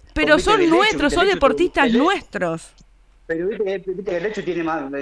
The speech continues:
Speaker 2: tiene un montón de clubes, tiene un montón de
Speaker 1: Sí,
Speaker 2: goles,
Speaker 1: ya lo
Speaker 2: sí,
Speaker 1: hicimos
Speaker 2: viste.
Speaker 1: con el Lechu también.
Speaker 2: No, sí, la escuché, la escuché. Pero bueno, uno siempre, viste,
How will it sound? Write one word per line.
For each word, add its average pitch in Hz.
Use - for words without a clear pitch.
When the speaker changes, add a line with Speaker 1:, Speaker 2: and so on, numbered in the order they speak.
Speaker 2:
tiene 160
un 151
montón 143
de 143
clubes, 226
tiene 156
un 156
montón 151
de 156
Speaker 1:
Sí, 208
Speaker 2:
goles, 254
Speaker 1:
ya 233
lo 247
Speaker 2:
sí, 226
Speaker 1:
hicimos 285
Speaker 2:
viste. -
Speaker 1:
con 214
el 208
Lechu 208
también. 180
Speaker 2:
No, 139
sí, 139
la 123
escuché, 131
la 139
escuché. 135
Pero 123
bueno, 185
uno 165
siempre, 156
viste, 135